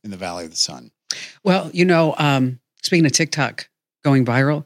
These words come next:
Speaker 1: Mm-hmm.
Speaker 2: I guess there's some new trend now. It's called salad sandwiches.
Speaker 1: Salad sa-, I haven't seen this one.
Speaker 2: Yeah,
Speaker 1: I'm
Speaker 2: it's
Speaker 1: all
Speaker 2: like
Speaker 1: over
Speaker 2: it,
Speaker 1: TikTok.
Speaker 2: yeah, it's like, I don't know. I saw it on Good Morning America. They said that it was, like, this whole viral thing that's going on.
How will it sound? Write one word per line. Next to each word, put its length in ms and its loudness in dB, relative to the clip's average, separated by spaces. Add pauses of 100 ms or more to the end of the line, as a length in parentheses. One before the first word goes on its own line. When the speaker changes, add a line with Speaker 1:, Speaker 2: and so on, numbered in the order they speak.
Speaker 1:
Mm-hmm. 280 -4
Speaker 2:
I 60 2
guess 240 0
there's 220 4
some 300 6
new 180 6
trend 420 0
now. 280 2
It's 200 -4
called 220 -4
salad 600 0
sandwiches. 920 -2
Speaker 1:
Salad 500 -6
sa-, 160 -14
I 40 -10
haven't 180 -4
seen 180 0
this 160 0
one. 280 -4
Speaker 2:
Yeah, 140 2
Speaker 1:
I'm 40 2
Speaker 2:
it's 80 4
Speaker 1:
all 80 4
Speaker 2:
like 100 2
Speaker 1:
over 120 2
Speaker 2:
it, 80 0
Speaker 1:
TikTok. 320 -4
Speaker 2:
yeah, 100 0
it's 140 2
like, 220 -2
I 100 -4
don't 100 2
know. 80 2
I 60 2
saw 160 2
it 80 0
on 80 4
Good 140 2
Morning 180 6
America. 360 2
They 140 0
said 220 2
that 100 2
it 60 2
was, 100 -2
like, 160 0
this 160 0
whole 300 2
viral 360 0
thing 200 0
that's 160 -2
going 260 -6
on. 220 0